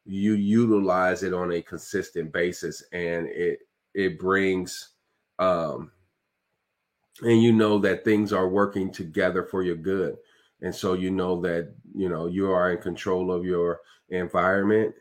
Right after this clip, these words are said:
and, and if things are allowed in y-, to your environment by God, that they are for a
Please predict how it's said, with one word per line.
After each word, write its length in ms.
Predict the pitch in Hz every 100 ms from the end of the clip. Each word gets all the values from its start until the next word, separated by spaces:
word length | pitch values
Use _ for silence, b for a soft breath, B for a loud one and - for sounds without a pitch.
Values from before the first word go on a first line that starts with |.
| _
and, 560 | 82 87 85 85 85 82 _ _ _ _ _
and 720 | 90 87 85 82 82 71 - - _ - _ -
if 220 | 98 95
things 300 | 101 98 95
are 180 | 120 87
allowed 580 | 85 90 98 104 107 107 - -
in 200 | 104 107
y-, 160 | 107 -
to 120 | - 104
your 260 | 104 101
environment 720 | 104 101 104 104 107 104 104 - _ _ _ -
by 220 | 95 104
God, 580 | 104 101 104 107 107 92
that 260 | 87 85
they 120 | 92
are 360 | 92 90 87 - _
for 460 | - 101 95 85
a 240 | 95 90